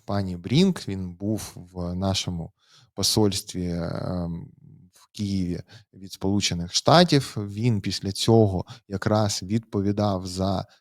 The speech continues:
регіон, в тому числі і в першу чергу за Україну вже в Держдепі, а після відставки пані Нуланд він по факту став головною людиною по Україні. Ось Кріс, це одна із фотографій, у нас їх достатньо багато. Він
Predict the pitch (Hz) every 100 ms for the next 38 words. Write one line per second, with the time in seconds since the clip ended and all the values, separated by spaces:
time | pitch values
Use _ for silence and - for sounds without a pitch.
0 | _ 98 107 110 117 117 113 104 92 87
1 | - 98 98 - - - 101 92 - 98
2 | 95 85 - 95 87 82 98 95 - 95
3 | 95 82 - - 101 85 - 95 - _
4 | 90 - 92 104 170 185 160 - - 127
5 | 113 113 - 107 - 92 101 - 107 101
6 | - 90 98 92 85 95 160 175 131 -
7 | 117 107 87 107 - 92 90 92 - -
8 | 95 92 87 110 135 120 92 82 87 123
9 | 135 107 - 98 104 - 104 90 85 -
10 | - - - - 123 104 - - 156 185
11 | - 90 92 90 92 92 82 - - 104
12 | 147 156 95 90 - - _ - 92 95
13 | 87 - _ _ _ 98 123 175 165 120
14 | 92 - 127 147 104